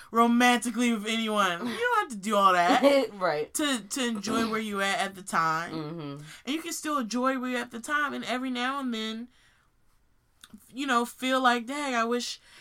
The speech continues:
Speaker 1: And sometimes even for me, when I have a feeling like, "Oh, oh, when am I gonna read the," sorry, y'all, "when am I gonna meet the
Speaker 2: <laughs>
Speaker 1: right person?" Or, you know, "I really wish I had someone." It's a fleeting moment. It
Speaker 2: Mm-hmm.
Speaker 1: lasts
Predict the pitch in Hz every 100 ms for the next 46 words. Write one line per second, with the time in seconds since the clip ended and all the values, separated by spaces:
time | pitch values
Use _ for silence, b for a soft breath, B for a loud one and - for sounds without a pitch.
0 | B 294 302 - 370 370 320 254 269 254
1 | 240 202 175 190 233 220 214 208 208 196
2 | 190 - 269 269 262 254 b b b b
3 | b b b b 359 392 392 381 320 247
4 | 262 262 233 226 208 - _ - 202 175
5 | 165 156 151 160 202 247 247 240 226 226
6 | 196 170 190 285 302 294 277 262 226 175
7 | 165 165 _ _ _ _ _ _ _ _
8 | _ - 185 170 147 147 165 196 208 202
9 | 196 b b b b _ 220 _ - 202
10 | 214 214 208 208 196 - 214 208 202 196
11 | 190 _ _ - 294 330 294 285 311 311
12 | 302 294 311 339 226 165 196 214 226 226
13 | 233 247 277 -